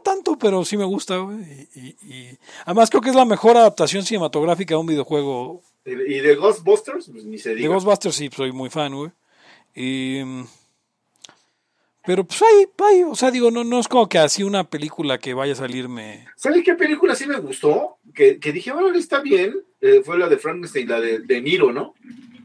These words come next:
Speaker 1: Hubo una película de Frankenstein con De Niro, güey.
Speaker 2: Esa me gustó, güey. Así dije, "Ah, está bien". No la he vuelto a ver, pero si la sacan en la, en, bueno, la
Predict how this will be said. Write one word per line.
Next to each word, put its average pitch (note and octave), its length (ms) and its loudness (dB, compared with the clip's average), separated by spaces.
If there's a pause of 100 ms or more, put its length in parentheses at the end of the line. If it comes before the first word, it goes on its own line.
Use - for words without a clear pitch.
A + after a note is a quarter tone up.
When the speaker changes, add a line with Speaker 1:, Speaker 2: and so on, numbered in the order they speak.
(600)
Speaker 1:
Hubo G#3+ 140 0
una A#3+ 200 4
película G#3+ 260 2
de - 60 -4
Frankenstein G#3 500 -6
con C#3 220 -8
De C3+ 120 -8
Niro, D#3 260 -8
güey. A2 240 -20 (500)
Speaker 2:
Esa C#3+ 220 -2
me G#3+ 140 2
gustó, C#3 420 0
güey. - 240 2 (840)
Así C#3 160 -16
dije, D3 160 -4 (120)
"Ah, C#4+ 100 -10 (340)
está B3 280 -6
bien". G#3+ 440 2 (1300)
No E3 120 -2
la G#3 100 6
he G3+ 40 6
vuelto G3 240 6
a G3 40 6
ver, A3+ 200 6
pero G#3 200 2
si D#3+ 120 -10
la C#3+ 240 0
sacan F3 300 -10
en D#3 120 -12
la, C#3+ 160 -6 (140)
en, B2 540 -14
bueno, - 220 -8
la B2+ 220 2